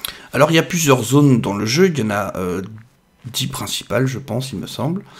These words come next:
euh, qui sont toujours constituées, je vous le dis, je vous le répète, de tracés, mais qui sont gérées à chaque fois de manière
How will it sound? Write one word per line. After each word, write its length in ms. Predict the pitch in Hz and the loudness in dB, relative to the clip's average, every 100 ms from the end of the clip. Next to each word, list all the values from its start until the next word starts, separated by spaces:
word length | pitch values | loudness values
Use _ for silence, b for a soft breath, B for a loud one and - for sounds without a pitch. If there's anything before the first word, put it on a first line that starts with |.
| B B B 85 | B B B -10
euh, 100 | 85 | -10
qui 160 | - | -4
sont 320 | - 120 117 | -2 2 0
toujours 320 | - 143 170 - | 0 -2 -2 0
constituées, 480 | 135 120 - 110 | -2 -4 -2 -2
je 100 | 101 | -2
vous 120 | 104 113 | -2 -2
le 40 | |
dis, 160 | 113 110 | 0 -2
je 80 | |
vous 80 | 104 | -2
le 60 | 104 | -4
répète, 280 | 107 101 101 | -2 -4 -2
de 100 | 113 | -4
tracés, 480 | - 101 - 160 B B B B - | -2 -4 -2 -2 B B B B -4
mais 100 | 110 | -2
qui 120 | 123 | 0
sont 200 | - 131 | 2 4
gérées 400 | 131 120 113 170 | 6 4 4 2
à 80 | 151 | 2
chaque 220 | 107 - | -4 0
fois 100 | 139 | 0
de 120 | 127 | 2
manière 380 | 107 107 131 | 0 0 -2